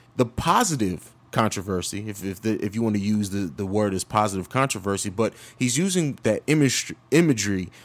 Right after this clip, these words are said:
and that, that the conversation that he knew his video was gonna start, um, very well. And that, that's, that's what you should do with publicity. Um, so yeah, he's, he's causing all of us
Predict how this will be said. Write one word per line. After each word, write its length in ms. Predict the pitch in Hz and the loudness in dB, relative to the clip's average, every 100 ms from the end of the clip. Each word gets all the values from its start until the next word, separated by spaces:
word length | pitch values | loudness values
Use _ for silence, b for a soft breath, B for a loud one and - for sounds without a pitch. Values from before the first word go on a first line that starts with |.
| B B | B B
and 200 | 120 117 | -2 2
that, 260 | 120 107 - | 2 0 0
that 300 | 120 104 - | 0 0 -2
the 80 | 120 | -6
conversation 720 | - 151 143 - 147 151 120 | 0 0 2 4 4 4 4
that 100 | 107 | 4
he 140 | 113 | 4
knew 200 | 120 123 | 2 4
his 180 | 117 95 | 2 0
video 340 | 95 120 120 110 | 0 2 4 4
was 180 | 101 | 0
gonna 220 | 92 95 92 | -4 -6 -6
start, 440 | - 120 107 92 b b b b | 2 4 4 0 b b b b
um, 440 | 107 107 104 95 90 | -4 -2 -2 -4 -6
very 380 | 92 120 185 190 | -4 2 2 4
well. 480 | 113 135 120 92 - | 2 2 2 -2 -6
And 180 | 113 117 | -2 2
that, 220 | 147 180 | 2 2
that's, 280 | 151 165 - | 0 -2 -4
that's 300 | - 156 - | -6 -4 -4
what 200 | 160 156 | -6 -4
you 40 | |
should 360 | 151 - 202 143 | -4 0 0 0
do 100 | 110 | -2
with 160 | 92 - | -2 -6
publicity. 720 | 98 90 90 - 87 - - B B - | -8 -6 -6 -6 -10 -14 -16 B B -6
Um, 480 | 107 110 107 95 90 - _ | -2 -2 -2 -4 -8 -12 _
so 140 | - 196 | -4 2
yeah, 140 | 196 | 4
he's, 180 | 127 131 | 4 4
he's 240 | 160 156 | 2 0
causing 480 | - 165 196 180 156 | 2 2 2 0 -2
all 280 | - 147 156 | 2 4 4
of 140 | 104 | 2
us 300 | 92 98 - | -2 -2 -6